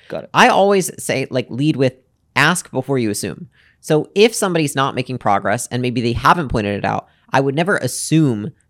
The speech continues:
Speaker 2: reasons as to why. I would just simply ask them.
Speaker 1: Mm-hmm.
Speaker 2: You know, "Look, your metrics here are lower than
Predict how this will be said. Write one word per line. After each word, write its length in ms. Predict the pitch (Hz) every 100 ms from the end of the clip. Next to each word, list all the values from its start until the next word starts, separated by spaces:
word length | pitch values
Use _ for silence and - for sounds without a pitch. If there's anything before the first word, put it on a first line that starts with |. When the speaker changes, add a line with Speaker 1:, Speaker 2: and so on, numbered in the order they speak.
| _
Speaker 2:
reasons 460 | - 135 147 139 117
as 220 | - 117
to 100 | -
why. 400 | 110 90 123 190 - _ -
I 100 | 127
would 160 | 143 127
just 160 | 131 -
simply 300 | 123 110 -
ask 240 | 95 -
them. 200 | - - - -
Speaker 1:
Mm-hmm. 260 | 120 139 160 _ _ _ _ _ -
Speaker 2:
You 120 | 127
know, 240 | 104 101 _ _ _ _ -
"Look, 300 | 143 143 - _
your 120 | 120 123
metrics 360 | 127 151 -
here 180 | 135 131
are 200 | 107 120
lower 320 | 117 113 127
than 420 | 143 110 110 110